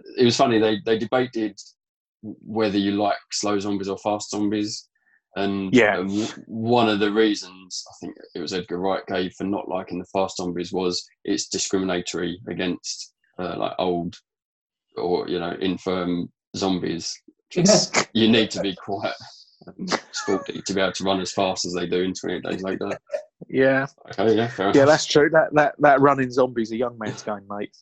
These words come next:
Speaker 1: <laughs> Yeah. Um, but yeah, so, so it was, it was, it was really interesting. Uh, they, they sort of, they talked about Frankenstein as well.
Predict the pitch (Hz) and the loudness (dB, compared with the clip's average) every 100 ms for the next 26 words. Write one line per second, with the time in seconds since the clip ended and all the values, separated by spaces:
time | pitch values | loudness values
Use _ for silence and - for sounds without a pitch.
0 | - - 123 - - - - - _ - | -8 -2 -2 -2 -4 -4 -12 -20 _ -20
1 | - _ _ _ 185 - - - - _ | -20 _ _ _ -12 -10 -14 -18 -20 _
2 | 98 92 90 110 147 156 147 147 160 156 | -2 -2 -4 2 4 4 4 2 4 4
3 | 151 160 160 160 - 127 127 139 117 107 | 4 2 0 0 -2 -4 -2 -2 -4 -4
4 | 98 104 107 - 113 113 110 120 - _ | -4 -2 -2 -2 0 0 -2 -4 -10 _
5 | _ - 107 - 98 - 113 107 104 - | _ -10 -8 -6 -8 -6 -4 -4 -6 -4
6 | 107 107 107 107 117 92 98 101 104 101 | -2 -2 -2 -4 -10 -14 -8 -6 -4 -6
7 | - | -10